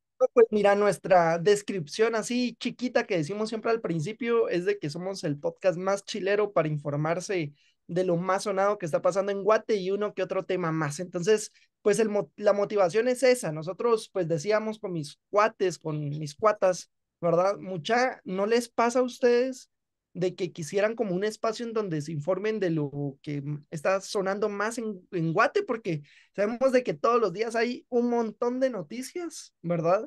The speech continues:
Y aquí en Guatemala pasa algo, pues, <laughs> más sonado de lo que pasó ayer y así nos vamos, ¿verdad? Día a día.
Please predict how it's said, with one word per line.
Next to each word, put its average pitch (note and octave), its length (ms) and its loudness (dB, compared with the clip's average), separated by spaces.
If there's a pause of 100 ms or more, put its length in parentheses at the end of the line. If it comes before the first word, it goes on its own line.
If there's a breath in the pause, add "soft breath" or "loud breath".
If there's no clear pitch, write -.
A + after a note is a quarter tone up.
Y G3+ 140 0
aquí E3+ 220 2
en G#3 80 -2
Guatemala A3 460 -4
pasa G3+ 420 -4 (400)
algo, F3 800 0 (200)
pues, E3 460 -4
<laughs> - 40 -16
más A3 400 0
sonado A3+ 360 2
de A3+ 60 2
lo G#3 140 2
que G3+ 100 -6
pasó E3 240 -2
ayer C4 320 4
y G#3+ 80 0
así F#3+ 200 0
nos A3+ 260 -4
vamos, A#3 360 2
¿verdad? D#3+ 320 2
Día G3+ 200 -2
a - 20 -2
día. A#3+ 300 -4